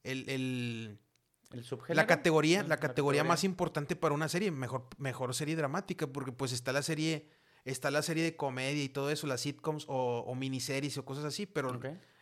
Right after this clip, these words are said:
Speaker 1: el, eh, es como los Oscars, que está mejor película extranjera y mejor película,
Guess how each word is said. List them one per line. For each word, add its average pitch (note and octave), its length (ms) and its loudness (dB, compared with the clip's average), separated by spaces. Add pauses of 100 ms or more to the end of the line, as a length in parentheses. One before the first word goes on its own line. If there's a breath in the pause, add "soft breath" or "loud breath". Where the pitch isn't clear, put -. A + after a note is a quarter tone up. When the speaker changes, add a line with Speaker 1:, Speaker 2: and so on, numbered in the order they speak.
Speaker 1:
el, B2+ 160 -4
eh, - 160 -8 (180 loud breath)
es C3+ 140 0
como F#3 320 6
los E3 180 4
Oscars, G3+ 400 0
que B2 440 -6 (180)
está C#3+ 260 0
mejor D3 380 0
película F3 640 2
extranjera D#3 520 0
y F3 80 0
mejor C#3 360 -2
película, D3 520 -2